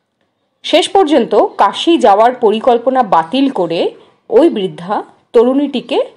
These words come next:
সব অর্থ দিয়ে দেন। তাঁর কথা, বাবা বিশ্বনাথের মাথায় জল ঢালার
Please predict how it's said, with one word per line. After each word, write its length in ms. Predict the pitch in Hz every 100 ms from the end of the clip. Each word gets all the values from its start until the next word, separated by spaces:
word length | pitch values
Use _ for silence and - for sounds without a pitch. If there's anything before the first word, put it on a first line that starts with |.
| _
সব 360 | - - 254 240
অর্থ 260 | 180 - 247
দিয়ে 260 | 180 147
দেন। 160 | 139 - - _ _ _ _ _ _ _ -
তাঁর 220 | 247 285 302
কথা, 400 | 139 147 190 - _ _ _ _ _ -
বাবা 340 | 165 190 226
বিশ্বনাথের 640 | 269 233 - 277 269 277 294
মাথায় 420 | 240 202 247 247
জল 320 | 196 175 214
ঢালার 300 | 214 180 170